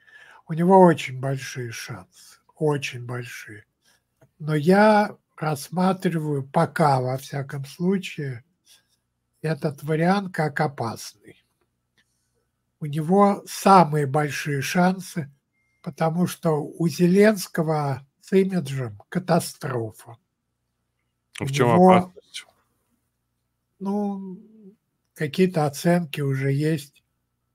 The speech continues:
Speaker 1: Несколько судебных процессов против него. Многие организации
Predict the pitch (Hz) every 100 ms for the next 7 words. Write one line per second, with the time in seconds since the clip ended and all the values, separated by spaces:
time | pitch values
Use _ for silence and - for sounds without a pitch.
0 | _ _ _ _ _ 180 175 - 160 139
1 | 160 - 165 175 151 143 139 - 151 139
2 | - 175 180 180 139 - 147 147 139 123
3 | - 147 135 139 123 135 165 165 165 156
4 | 143 147 143 147 151 165 165 - 160 135